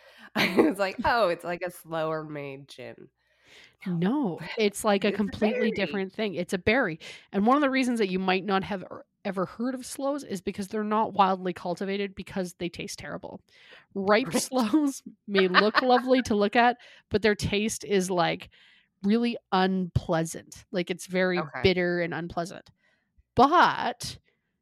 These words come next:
Speaker 2: um, they came up with a way to make the sloes useful. Soak them in booze. <laughs>
Speaker 1: You know
Speaker 2: Which
Speaker 1: what? That is what Britain does best.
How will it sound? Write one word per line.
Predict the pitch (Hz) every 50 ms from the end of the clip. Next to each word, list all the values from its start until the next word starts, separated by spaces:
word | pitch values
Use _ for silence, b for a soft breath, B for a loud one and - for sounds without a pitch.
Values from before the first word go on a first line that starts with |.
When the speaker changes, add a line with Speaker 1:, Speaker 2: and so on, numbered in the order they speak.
| _ _ -
Speaker 2:
um, | 214 190 180 175 175 175 170 170 165 170 165 165 160 156 - _ _ _ _ _ _ _ -
they | 208 208 196
came | 196 - - 240 226 220 226
up | 240 233 - 226
with | 220 208 196 -
a | - 190
way | 180 175 185 185 180 185
to | - - 196
make | 180 160 156 151 - _
the | - 175
sloes | - - 175 165 175 175
useful. | 202 208 202 - - - - -
Soak | - - - - - 180 190 190 - -
them | 233 226 240 262 240 - -
in | 254 226 233
booze. | 220 254 294 262 - - 175 - - - -
<laughs> | - 320 285 202 247 208 - _ _ - _ _ _ _ _ _ - - - - - _ _ - 196 185 165
Speaker 1:
You | 170 185
know | 180 175
Speaker 2:
Which |
Speaker 1:
what? | 180 180 190 202 - _ _ _ _ _ _ _ _ _ _ -
That | 170 175 196
is | 208 202 196
what | 214 214 208 208
Britain | 196 - - 185 185
does | 180 175 170 165 -
best. | - 135 127 127 _ - - _ _ _